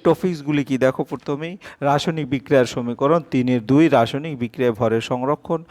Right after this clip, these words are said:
ওজন ভিত্তিক রাসায়নিক গণনা, রাস-, গ্যাসীয় পদার্থের আণবিক ওজন, গ্যাসের প্রমাণ ঘনত্ব, বাষ্প ঘনত্ব, ভর ও ভর সংক্রান্ত গাণিতিক সমস্যা, ভর ও আয়তন সংক্রান্ত গাণিতিক সমস্যা, বাষ্প ঘনত্ব সম্পর্ক সম্পর্কিত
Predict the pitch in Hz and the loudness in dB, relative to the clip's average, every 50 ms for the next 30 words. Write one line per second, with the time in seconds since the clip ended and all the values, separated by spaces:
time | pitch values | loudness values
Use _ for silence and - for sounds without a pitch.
0 | - - - - - 143 135 147 165 160 147 143 143 - 143 131 113 117 117 113 | -20 -20 -12 -4 -2 0 2 4 2 4 2 0 0 0 -2 -2 0 2 2 2
1 | - - 139 127 123 110 95 117 110 117 127 139 160 160 127 110 110 110 - 143 | 0 -2 -8 -10 -8 -4 -2 -2 -2 -2 -4 -4 -6 -4 -4 -4 -6 -8 -10 -14
2 | 123 107 104 110 110 113 - - 156 160 165 147 - - - - - - - - | -10 -6 -4 -2 -2 -4 -2 0 2 4 4 2 2 -2 -10 -18 -20 -6 0 2
3 | 131 123 143 156 156 - - 160 139 123 117 113 123 135 151 151 - 156 135 120 | 4 6 6 4 4 2 -2 0 2 2 0 0 -2 -4 -6 -6 -4 -6 -4 -4
4 | 131 123 117 113 113 110 - 120 107 - 120 117 120 139 156 151 147 147 147 131 | -4 -6 -4 -6 -6 -6 -6 -8 -6 -4 -2 -2 -2 -2 -4 -4 -6 -6 -6 -6
5 | - 139 120 110 110 110 - - - 135 120 135 135 143 139 - 160 139 110 113 | -4 -4 -2 -2 -2 -4 -4 -6 -8 -6 -6 -6 -6 -6 -6 -4 -4 -2 2 4
6 | 113 120 127 131 120 107 120 113 - - 139 127 127 143 131 117 131 123 113 117 | 4 6 6 4 2 2 2 2 2 -2 -6 -6 -4 -6 -6 -4 -4 -2 0 0
7 | 107 107 113 117 135 135 - - 156 156 156 151 - 165 160 156 - - - - | 0 0 -2 -6 -8 -10 -10 -10 -10 -10 -10 -6 -2 0 0 0 -2 -6 -12 -16
8 | - - - 123 131 131 135 139 131 123 117 117 117 - 151 151 151 - 160 147 | -16 -10 0 2 4 6 6 6 6 6 6 4 2 0 -4 -6 -4 -6 -8 -6
9 | 147 143 135 127 135 117 123 113 117 117 - 143 - - - 156 151 151 - 165 | -4 -6 -6 -4 -4 -4 -4 -4 -6 -8 -12 -16 -16 -14 -14 -14 -14 -8 -6 -4
10 | 139 120 117 113 - - - 156 165 170 175 170 160 - - 151 127 - 127 110 | -2 0 -2 -2 -2 -2 0 2 4 4 4 4 2 0 -2 -6 -6 -4 -8 -10
11 | 104 - 120 113 117 - - 147 139 - - - - _ - 139 120 104 131 131 | -8 -6 -6 -4 -4 -2 -2 -4 -4 -4 -8 -16 -18 _ -6 -6 -4 -2 -4 -4
12 | 120 123 139 127 - 175 | -4 -4 -4 -4 -2 -4